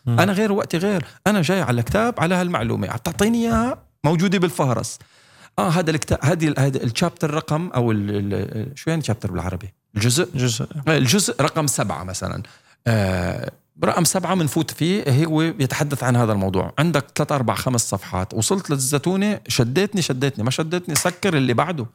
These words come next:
Speaker 1: هاي أهم شيء، إذا تم حلها بتعمل نقلة نوعية على فكرة.
Speaker 2: ها، قد صالحت
Speaker 1: على
Speaker 2: مع حالي خيو، صالحت مع حالي.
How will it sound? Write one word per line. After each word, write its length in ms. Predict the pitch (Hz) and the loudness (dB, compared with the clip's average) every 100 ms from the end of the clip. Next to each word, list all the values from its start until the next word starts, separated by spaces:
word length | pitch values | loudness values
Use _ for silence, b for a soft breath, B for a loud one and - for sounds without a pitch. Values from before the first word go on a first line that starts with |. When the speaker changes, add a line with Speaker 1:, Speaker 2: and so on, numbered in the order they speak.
| - | -4
Speaker 1:
هاي 200 | 131 147 | 0 2
أهم 220 | 127 147 | 4 4
شيء، 460 | 160 - 156 151 151 _ _ _ _ _ 117 | 2 0 -2 -2 -4 _ _ _ _ _ -4
إذا 220 | 110 107 | -2 -2
تم 340 | - 131 135 | -2 0 0
حلها 480 | 107 - 127 127 127 | 0 -2 -2 -2 -4
بتعمل 420 | - - 107 107 | -4 -2 0 2
نقلة 220 | 110 127 | 0 -2
نوعية 360 | 104 101 95 104 | -2 -2 -4 -10
على 100 | 92 | -16
فكرة. 260 | - - 110 - - | -20 -20 -20 -8 -2
Speaker 2:
ها، 120 | - 151 - | -2 -4 0
قد 200 | 135 - | 0 4
صالحت 260 | 147 - | 2 2
Speaker 1:
على 80 | - | 2
Speaker 2:
مع 60 | 160 | 0
حالي 260 | 139 208 | 0 -2
خيو، 260 | 185 156 160 | -2 -4 -6
صالحت 300 | - 147 156 | -4 -4 -2
مع 60 | 151 | -4
حالي. 260 | - 156 | -2 -2